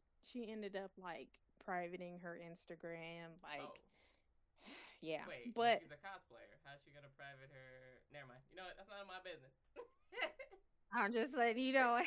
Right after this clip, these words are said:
Speaker 1: happened. <laughs>
Speaker 2: All right.
Speaker 1: But yeah, it got bad, and
Speaker 2: That's fine.
Speaker 1: she, um, uh,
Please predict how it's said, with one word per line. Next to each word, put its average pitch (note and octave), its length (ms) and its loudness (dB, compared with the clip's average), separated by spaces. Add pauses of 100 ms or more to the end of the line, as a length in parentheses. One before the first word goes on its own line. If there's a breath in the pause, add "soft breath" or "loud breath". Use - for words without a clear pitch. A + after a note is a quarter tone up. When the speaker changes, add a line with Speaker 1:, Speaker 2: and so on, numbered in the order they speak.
(120)
Speaker 1:
happened. C#4 580 2
<laughs> - 60 -2 (180)
Speaker 2:
All D#4+ 200 -8
right. - 120 -10 (200)
Speaker 1:
But C#4+ 100 0
yeah, D4+ 220 4
it G#3 100 -2
got A#3 180 0
bad, A#3 320 4
and G3 120 -6
Speaker 2:
That's - 120 -16
fine. - 100 -10
Speaker 1:
she, A3+ 380 -8 (120)
um, F#3 520 -8 (1600)
uh, D#3 420 -8